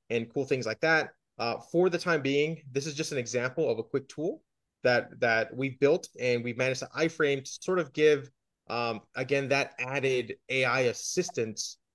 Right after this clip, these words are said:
to the end user in the sub account. In this case, this is just gonna create any email or S M S that I want, um, if, if, you know, if I needed one, for example, similar to the Review A I native A I, uh, A I feature that,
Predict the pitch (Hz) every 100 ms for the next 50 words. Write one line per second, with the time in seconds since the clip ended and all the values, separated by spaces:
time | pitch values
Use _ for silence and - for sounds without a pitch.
0 | _ - 196 185 170 139 135 135 123 120
1 | 117 127 120 135 120 - 110 110 127 135
2 | - 143 139 135 131 131 135 127 - 120
3 | 120 - _ _ _ 143 147 143 139 139
4 | 131 117 113 120 123 131 120 117 - -
5 | 101 110 147 127 113 110 - _ _ _
6 | - 113 107 101 101 101 101 _ _ _
7 | 143 143 139 - - 131 131 - _ _
8 | _ 123 107 - 135 131 - - 120 127
9 | 120 117 110 110 107 101 101 101 101 _
10 | - - 190 202 175 151 127 117 123 117
11 | 127 120 113 120 117 117 120 120 _ _
12 | _ 120 113 117 120 - - 110 101 -
13 | 123 117 123 123 - 120 110 113 -